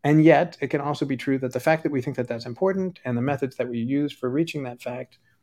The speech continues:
are very much influenced by, by human society. That's, that's a, um, a marriage of two views of science that I've, I've, I've had a hard time over the last couple of decades coming to peace with, but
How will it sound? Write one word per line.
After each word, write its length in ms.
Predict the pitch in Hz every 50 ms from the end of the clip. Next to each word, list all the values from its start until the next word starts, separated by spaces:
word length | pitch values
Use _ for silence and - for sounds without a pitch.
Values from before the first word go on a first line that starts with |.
| _ _ _ _ -
are 80 | - 127
very 260 | 127 156 160 165 160
much 240 | 151 143 127 - 135
influenced 420 | 135 123 - 131 120 117 117 -
by, 480 | 113 123 147 165 160 - 165 165 160 160 -
by 80 | 123
human 300 | 123 120 127 127 127 135
society. 560 | 123 - 139 - - 139 - 147 160 165 160 165 - -
That's, 220 | - 143 - -
that's 280 | - 143 139 131 - -
a, 280 | 135 131 127 123 127 -
um, 300 | 131 120 120 123 127 - _ _ - - _ _ _ _ _ _ -
a 20 | 135
marriage 380 | 131 131 135 135 127 127 -
of 100 | 117 113 -
two 340 | - - 131 131 120 117
views 320 | 120 123 120 127 123 117 117
of 100 | 113 107
science 380 | - 127 123 120 113 110 113
that 100 | - -
I've, 260 | 160 165 156 147 - - -
I've, 320 | 135 123 120 120 123 - - _ _ _ 196 - _ _ _ _ _ -
I've 160 | 131 120 117
had 200 | - 123 120 123
a 20 |
hard 200 | 117 123 117 117
time 200 | 117 120 120 117
over 140 | 117 113 117
the 80 | - 139
last 240 | 143 135 120 - -
couple 160 | 123 - 120
of 80 | 117
decades 400 | 117 113 113 113 117 110 107 -
coming 180 | - - 123 120
to 80 | 113 113
peace 240 | 117 139 123 -
with, 240 | - 90 95 - -
but 140 | - - -